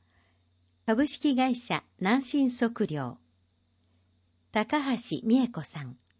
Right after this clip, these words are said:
高橋さんの写真があります。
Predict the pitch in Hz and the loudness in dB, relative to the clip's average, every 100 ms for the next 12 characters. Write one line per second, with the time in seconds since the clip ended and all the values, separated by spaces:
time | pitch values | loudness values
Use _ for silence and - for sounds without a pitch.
0 | _ _ _ _ _ _ _ - 220 247 | _ _ _ _ _ _ _ -6 2 4
1 | 233 226 - 185 160 156 165 - - 170 | 2 -2 -6 -4 -4 -4 -6 -10 -8 -4
2 | - 262 247 226 208 202 175 185 - | 0 2 4 2 0 -2 -2 -4 -8